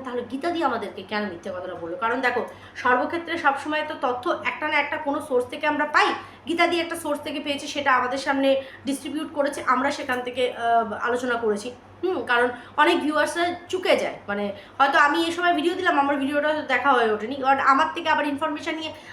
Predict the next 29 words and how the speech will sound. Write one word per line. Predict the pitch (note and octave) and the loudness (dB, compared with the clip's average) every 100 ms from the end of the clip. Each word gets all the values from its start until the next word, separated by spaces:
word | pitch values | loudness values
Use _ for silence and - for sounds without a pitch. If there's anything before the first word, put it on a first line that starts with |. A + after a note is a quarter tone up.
| - | 2
আরেকজন | C#4 D#4+ F4 | 2 4 0
সেই | F#4 F4+ | -2 -2
ভিডিওটাকে | C#4+ C#4 C#4+ C#4+ - | -2 0 0 0 0
ছাড়লো, | C#4 B3+ F4+ - - - | 2 4 4 0 -8 -6
তখন | - D#4+ G4+ | 2 4 6
হয়তো | F4+ F4+ | 6 2
সেই, | E4+ D#4+ D4 A#3 | 0 -2 -2 2
আহ, | B3 B3 A#3 G#3+ | 4 4 4 0
ভিউয়ার্সরা | A#3+ C#4+ C#4 C#4 | 0 2 2 4
আবার | C4+ B3+ | 4 6
অ্যাক্টিভ | A#3 A#3 D4 | 2 0 0
রয়েছে, | C4+ C4+ | 0 0
তারা | F#4+ C#4 | 4 4
দেখতে | B3+ G#3 - | 4 0 -6
পেলো। | F3 E3 - - - | -12 -14 -16 -20 2
তার | C#4+ | 4
মানে | F4+ | 4
সবার | G#4+ D#4+ E4 F4 | 4 6 6 4
মধ্যে | F#4+ G4+ | 2 -2
বিষয়টা | D#4 F4 F4+ | -2 -2 -4
স্প্রেড | - D#4+ C#4+ | -4 -4 -2
হওয়া, | A3 F#3 | -2 -4
কিন্তু | - F4 | -6 -6
মিথ্যে | C#4+ D4 - F4+ | -4 -4 -6 -8
কথা | F4+ F4+ | -6 -6
তো | F4+ | -8
স্প্রেড | F4 - C#4 | -12 -2 2
হওয়াটা | C4+ B3+ B3+ | 2 2 -2
ঠিক | C#4+ B3 | -10 -12